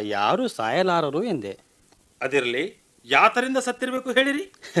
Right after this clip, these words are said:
Speaker 1: <laughs> ನೋಡದೆ ಬಿಡದೆ ಹೇಳಲಿಕ್ಕೆ ನಾನೇನು ಜ್ಯೋತಿಷಿಯೇ ದೇವ್ರು?
Speaker 2: ಅದಕ್ಕೆ ಜ್ಯೋತಿಷ ವೇತಕ್ಕೆ ಬೇಕು. ಯಾರೋ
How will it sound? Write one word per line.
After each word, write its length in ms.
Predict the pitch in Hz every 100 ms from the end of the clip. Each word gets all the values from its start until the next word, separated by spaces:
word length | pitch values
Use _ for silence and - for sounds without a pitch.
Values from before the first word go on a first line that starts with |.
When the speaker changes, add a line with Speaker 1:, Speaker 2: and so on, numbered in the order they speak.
| 160
Speaker 1:
<laughs> 500 | 135 127 127 - -
ನೋಡದೆ 720 | 170 190 233 277 254 262 269
ಬಿಡದೆ 360 | 254 233 226 214
ಹೇಳಲಿಕ್ಕೆ 540 | 202 196 180 165 160
ನಾನೇನು 540 | 139 117 117 120 117 110
ಜ್ಯೋತಿಷಿಯೇ 680 | 101 147 208 320 254 185 127
ದೇವ್ರು? 420 | 110 98 95 - _ -
Speaker 2:
ಅದಕ್ಕೆ 380 | 160 180 175 156
ಜ್ಯೋತಿಷ 520 | 120 202 269 311 294 269
ವೇತಕ್ಕೆ 360 | 233 196 185
ಬೇಕು. 420 | 131 104 - 131 _ _ _ _ _ _ _ _
ಯಾರೋ 380 | 135 180 285 320